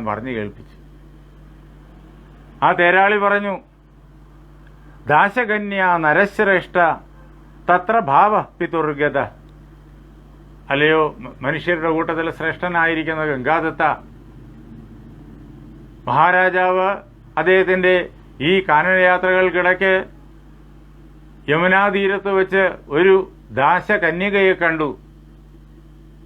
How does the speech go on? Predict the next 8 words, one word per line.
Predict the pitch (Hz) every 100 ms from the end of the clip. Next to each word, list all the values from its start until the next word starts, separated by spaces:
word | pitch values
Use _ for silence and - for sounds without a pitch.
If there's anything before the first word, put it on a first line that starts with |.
| - - - - - - - - 123
അവളെ | 131 147 160 156 131
കണ്ടതു | 131 160 160 151
മുതലാണ് | 147 143 143 143 135
മഹാരാജാവിന് | 107 147 147 143 135 139 139 135 135 131
ഈ | 156
പ്രകാരത്തിലുള്ളതായ | 135 123 143 160 156 151 139 139 135 131 131 127 - - - - - - - - - - 147
പരിണതി | 156 180 180 165 151 - -
സംഭവിച്ചിരിക്കുന്നത്. | 147 151 190 190 160 151 139 143 135 127